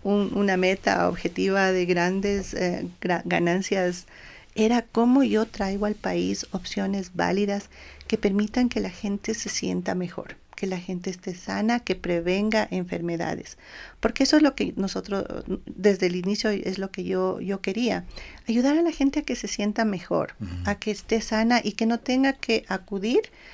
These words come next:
Speaker 1: a, a, a, a, a medicinas.
Speaker 2: A los médicos tradicionales.
Speaker 1: O sea,
Speaker 2: O,
Speaker 1: yo
Speaker 2: o las más invasivas, tipo
Speaker 1: yo creo
Speaker 2: antibióticos.
Speaker 1: que siempre vas a tener que,
Speaker 2: Ujú.
Speaker 1: que, yo creo que est-,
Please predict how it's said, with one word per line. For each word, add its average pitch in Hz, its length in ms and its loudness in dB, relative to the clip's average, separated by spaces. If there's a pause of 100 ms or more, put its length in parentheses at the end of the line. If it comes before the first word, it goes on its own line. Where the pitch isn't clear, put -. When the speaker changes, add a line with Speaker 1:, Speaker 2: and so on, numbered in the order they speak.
(300)
Speaker 1:
a, 175 580 4 (120)
a, 196 60 4 (260)
a, 180 500 -2
a, 175 340 -6 (220)
a 185 80 -2
medicinas. 190 760 0
Speaker 2:
A - 20 2
los 139 120 6
médicos 139 280 8
tradicionales. 123 600 6 (840)
Speaker 1:
O 277 100 4
sea, 120 120 8
Speaker 2:
O, 127 80 10
Speaker 1:
yo - 100 4
Speaker 2:
o 110 140 8
las 104 160 6
más 104 180 8
invasivas, 101 640 6
tipo 85 240 -2
Speaker 1:
yo 82 80 -4
creo - 140 2
Speaker 2:
antibióticos. 453 260 6
Speaker 1:
que 277 80 4
siempre 220 400 4
vas 180 180 4
a 185 120 0
tener 190 320 2
que, 185 240 2
Speaker 2:
Ujú. - 100 -4
Speaker 1:
que, 175 400 -2
yo 214 140 2
creo 240 160 2
que - 160 2
est-, - 180 -2